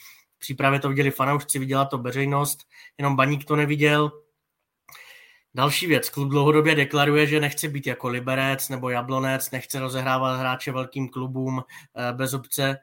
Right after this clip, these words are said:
a je to tady. Říká se, že Baník chce být svéráz, že chce sázet na baníkovskou D N A a podobně. Eh, zase uhýbá se něčemu, protože se někde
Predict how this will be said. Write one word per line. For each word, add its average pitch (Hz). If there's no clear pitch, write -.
a 127
je 139
to 156
tady. 151
Říká 135
se, 143
že 143
Baník 139
chce -
být 139
svéráz, 143
že 131
chce 127
sázet 127
na 127
baníkovskou 127
D 131
N 131
A 139
a 123
podobně. 135
Eh, 120
zase 147
uhýbá 143
se 143
něčemu, 143
protože 139
se 143
někde 139